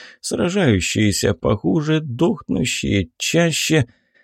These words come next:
однако их было много, сколько конкретно сказать не получалось. Хвост выметнувшегося из бокового коридора отряда нелюдей находился вне зоны видимости, но, судя по громкости агрессивного шипения,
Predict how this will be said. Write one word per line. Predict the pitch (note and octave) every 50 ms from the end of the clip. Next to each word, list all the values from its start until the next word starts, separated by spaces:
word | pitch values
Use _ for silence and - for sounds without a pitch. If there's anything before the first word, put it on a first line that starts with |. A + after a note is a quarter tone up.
| _ _ _ _
однако | - D#3 D3+ C#3 C3+ A#2+ B2+ D3+ G#3 A3+ A3 - G3+
их | - - D#3 E3 F3+ D#3 D#3+
было | D3+ B2 G#2 G2+ C3+ E3 F3 E3 D#3+ D#3+ D#3+
много, | C3+ B2 A#2+ A#2 B2 B2+ B2 B2 B2 B2 A#2+ G#2 A2 A2+ G#2+ G#2+ G2+ F#2 G2 - -
сколько | - - - - _ - B2+ B2 G#2 - G#2+ G#2
конкретно | - - G2+ G2 F#2+ F2+ - - G2+ A#2 A2 - - - G#2 F#2+
сказать | - - - G#2 F#2+ G2 G2 F#2+ - -
не | G2+ G2
получалось. | - - G#2+ G#2+ A2 A#2 B2 B2 - D3 A2+ F2+ D#2+ E2+ - - - _ _ _ _ _
Хвост | _ - A2+ G#2+ A2+ G#2+ - - - -
выметнувшегося | G#2+ G2 A#2 B2 G#2+ G2+ F#2 - - G2+ F#2+ E2+ - - G2 F#2+ F#2 - - F#2+
из | - G#2+ F#2+ F2+
бокового | E2 G2+ G2 - - A2+ A2 G#2 G2+ F#2+ F#2
коридора | - - - G2 F#2+ G2 F2 F#2 F#2+ F2+ F#2 F2+
отряда | F2 - - G2+ G2 F#2 E2 F#2 F#2
нелюдей | G2+ B2+ C#3 A#2+ A2+ F#2 G2 G2+ F#2 - - - _ _ _ -
находился | G#2 A2 A2 G2+ - G#2+ G#2 A2+ A#2+ A2+ G#2 - - G#2+ G#2
вне | G#2 A2 B2 D3+ D3 A#2+ G2
зоны | F2 G#2+ G#2 G#2+ A2+ A#2+
видимости, | A#2 G#2 F2 F2 F#2+ F2+ F2 E2 - - - - -
но, | - -
судя | - - B3 G3 D3
по | C#3+ - -
громкости | C3 B2+ D3+ D#3+ D3 C3+ C3+ B2 - - A2
агрессивного | A2+ G#2 A2 A2+ A2 - - A#2+ A#2 G#2+ G#2+ G#2 G2+ F#2+
шипения, | - - G#2 F#2+ - - E3 E3+ C#3+ A#2+ G#2+ F#2+ E2+